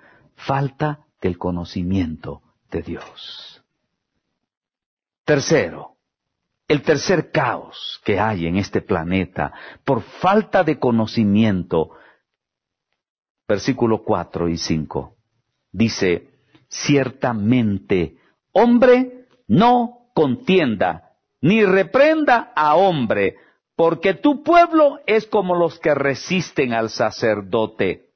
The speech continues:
¿Qué quiere decir esto, hermano? Es ridículo que un pastor quiera corregir a sus miembros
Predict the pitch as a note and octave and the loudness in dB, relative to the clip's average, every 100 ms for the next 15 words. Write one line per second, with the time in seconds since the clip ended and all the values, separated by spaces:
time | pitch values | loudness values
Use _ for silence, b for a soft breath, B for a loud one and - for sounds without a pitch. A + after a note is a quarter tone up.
0 | _ _ _ _ _ _ _ _ - A#2+ | _ _ _ _ _ _ _ _ -8 -4
1 | B2+ A#2+ - A#2+ A#2 G#2+ G2+ G2 G#2 D#2+ | 0 -2 0 0 0 -2 -2 0 0 -2
2 | - _ _ _ _ _ _ _ _ _ | -8 _ _ _ _ _ _ _ _ _
3 | _ _ _ _ _ _ _ _ _ _ | _ _ _ _ _ _ _ _ _ _
4 | _ _ _ _ _ - A#2 A#2+ B2+ D#3+ | _ _ _ _ _ -4 0 0 0 0
5 | D#3+ D3 B2 B2+ C3+ C3+ C3 - D#3 D#3+ | 2 0 2 0 0 0 -2 0 0 0
6 | D#3 - D3+ D3 - C3+ B2 G#2+ - F#3 | 0 0 2 2 0 0 0 0 0 2
7 | D3 - A#2 - B2 B2 G3+ C#4+ C#4+ C4 | 0 -2 -4 0 0 2 2 2 4 2
8 | - - | 2 -14